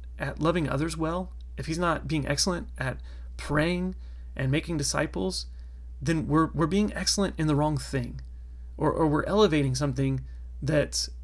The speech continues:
shouldn't be on par with the commands of God. So if, if you were to go to, uh, let's say you were to go to a church and it met in a preschool. Uh, that's where my church used to meet,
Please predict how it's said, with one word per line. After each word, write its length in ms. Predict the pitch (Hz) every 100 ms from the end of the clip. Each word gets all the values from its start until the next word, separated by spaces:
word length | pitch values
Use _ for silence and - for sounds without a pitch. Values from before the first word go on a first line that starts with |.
| -
shouldn't 400 | - - 214 -
be 140 | 147
on 160 | 139 139
par 580 | - - 180 131 - - - -
with 160 | 147
the 60 | 160
commands 420 | 151 151 135 135
of 140 | 135 131
God. 320 | 127 131 139 - - - - - -
So 320 | - 170 156
if, 220 | 165 -
if 200 | 160 135
you 80 | 185
were 60 |
to 60 | 208
go 160 | 170 165
to, 440 | - 147 139 139 - - - - - -
uh, 280 | 143 135 - -
let's 140 | - 170
say 100 | 220
you 120 | 196
were 80 | 190
to 60 |
go 80 | 165
to 80 | 151
a 40 |
church 420 | 139 160 139 - -
and 100 | 147
it 60 | 131
met 140 | 160
in 100 | 151
a 40 |
preschool. 480 | 135 - 127 - 120 - - - - - - - - - -
Uh, 120 | -
that's 200 | 147 143
where 80 | 156
my 140 | 139
church 280 | 131 139 -
used 140 | 139 -
to 60 |
meet, 200 | 139 127